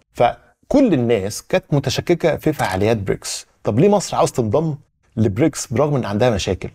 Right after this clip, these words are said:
مصر عاوز تنضم لبريكس نتيجه للتقدمات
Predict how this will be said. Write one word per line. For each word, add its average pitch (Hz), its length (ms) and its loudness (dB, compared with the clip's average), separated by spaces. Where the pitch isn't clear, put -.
مصر 160 280 0
عاوز 160 120 2
تنضم 160 360 2
لبريكس 123 440 -2
نتيجه 139 500 2
للتقدمات 113 1160 -2